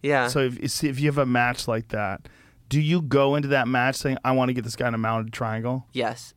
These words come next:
Speaker 2: Really?
Speaker 1: Always I have a goal that I wanna do a move. And, um, that's what, I guess 'cause I've been competing so many years, that's the la-, the thing that satisfies me now, is hitting a thing that I'm working in the tournament. It, like, validates it.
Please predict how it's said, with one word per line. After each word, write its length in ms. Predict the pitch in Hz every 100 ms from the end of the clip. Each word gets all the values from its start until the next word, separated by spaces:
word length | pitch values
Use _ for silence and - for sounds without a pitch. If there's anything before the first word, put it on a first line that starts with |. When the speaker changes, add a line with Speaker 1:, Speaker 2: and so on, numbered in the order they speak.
| _ _
Speaker 2:
Really? 380 | 120 208 180 85
Speaker 1:
Always 420 | 143 151 170 175 165
I 80 |
have 180 | 147 139
a 60 | 139
goal 540 | 120 127 127 120 147 -
that 120 | 131 120
I 100 | 120
wanna 260 | 123 127
do 200 | 117 123
a 60 | 117
move. 360 | 113 113 165 - _ _ _ -
And, 320 | 123 120 104
um, 300 | 101 76 - _ -
that's 240 | 143 147
what, 200 | 156 135 _ _
I 80 | 143
guess 180 | 180 185
'cause 160 | 202
I've 120 | 196 165
been 140 | 160
competing 340 | 143 143 151
so 180 | 139 123
many 240 | 131 131 123
years, 340 | 113 131 - - _ -
that's 180 | 139 -
the 100 | 143
la-, 240 | 131 131 -
the 140 | 123
thing 160 | - 135
that 120 | 139
satisfies 640 | - 120 127 123 123 123 117
me 120 | 117
now, 260 | 110 107 117 _ _ _
is 220 | 123 113
hitting 540 | - 139 147 147 147 - _ _ -
a 60 |
thing 220 | 123 135 135
that 160 | 127
I'm 120 | 120
working 460 | 113 107 - 156 165 -
in 120 | 123
the 80 | 113
tournament. 440 | - 117 110 - _ _ _
It, 120 | 131
like, 180 | 131 120
validates 500 | 123 123 113 107 -
it. 120 | -